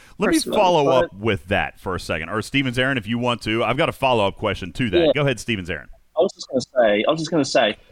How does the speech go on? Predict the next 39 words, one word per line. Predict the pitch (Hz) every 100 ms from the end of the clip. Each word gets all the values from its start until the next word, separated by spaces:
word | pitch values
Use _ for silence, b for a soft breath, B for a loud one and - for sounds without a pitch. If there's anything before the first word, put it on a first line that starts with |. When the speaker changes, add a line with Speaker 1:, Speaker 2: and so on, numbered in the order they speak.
| -
Speaker 3:
along | 156 165
those | 160 143 139
lines, | 143 143 107 - -
it, | 151 -
it's | 151
brought | - 165 196 -
a |
lot | 160 151
of | 147
these | 143 127
mechanics | 120 - 147 151 120 - - - _ _ _ _ _ _
that | 143 135 131 - _ _
we | 160 160
haven't | 160 143 147 -
had | 147 139 139 135 - - _ _ _ _ _ _ -
really | 139 160 160 139
a | 120
big | 139 123
reason | 117 135 143 139 127
to | - 127
use, | 123 175 104 98 -
like, | 123 123 120 - _ _ -
or | 147 135 135
it's, | 139 -
it's | 156 139
given | 175 147 139
more | 139
incentive | 117 113 175 196 185 151
to | 139
use | 117 113
them. | 113
Like, | 113 139
I |
was | 135
talking | - 131 127
to | 113
someone | 131 120 117
last | 110 104 107 147
night. | 160 147